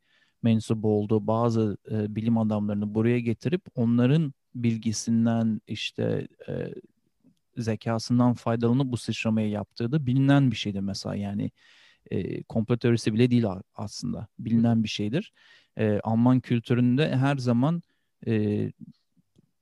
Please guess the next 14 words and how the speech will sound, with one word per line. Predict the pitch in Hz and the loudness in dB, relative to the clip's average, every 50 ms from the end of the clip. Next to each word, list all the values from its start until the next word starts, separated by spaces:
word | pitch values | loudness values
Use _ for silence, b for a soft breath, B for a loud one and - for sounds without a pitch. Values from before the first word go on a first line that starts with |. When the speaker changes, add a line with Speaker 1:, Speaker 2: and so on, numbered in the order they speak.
| _ _ _ | _ _ _
Speaker 1:
faydalı | - - - - 110 113 120 123 120 135 135 135 143 143 123 113 | -20 -20 -8 -2 0 0 2 2 2 4 4 6 6 4 4 2
tarafını | - - 123 120 113 - 120 120 117 117 | 0 0 0 0 0 2 2 2 4 4
veya | 113 113 113 113 113 113 | 2 2 2 2 2 0
işte | 110 107 - - - 120 110 - | 0 -2 -4 -4 -4 -4 -4 -2
Amerika'nın | - 113 113 120 120 123 - 135 | 0 2 4 4 6 6 4 2
işine | 127 117 - - 131 131 | 2 0 0 0 2 4
yarayacak | 127 123 123 120 120 120 113 - 123 123 | 4 4 4 4 4 2 2 0 -2 -2
tarafını | - - 120 113 107 - - 117 107 | -2 -2 -2 -2 0 0 -2 -2 -2
alıp | - 110 123 170 165 | -2 -2 -2 -2 -2
buraya | 139 123 120 117 123 123 | -2 -2 0 2 2 2
getirmesini | 117 120 110 - 120 117 113 110 - - 135 143 139 123 120 | 0 -2 -4 -2 0 0 0 0 0 0 0 0 0 0 0
bilmiş | 123 120 127 131 135 - - | 0 2 2 2 0 0 -2
bir, | 120 110 110 104 92 - _ _ _ _ - 120 | -4 -4 -2 -4 -4 -6 _ _ _ _ -12 -10
e, | 113 95 101 98 90 87 | -8 -8 -6 -8 -8 -8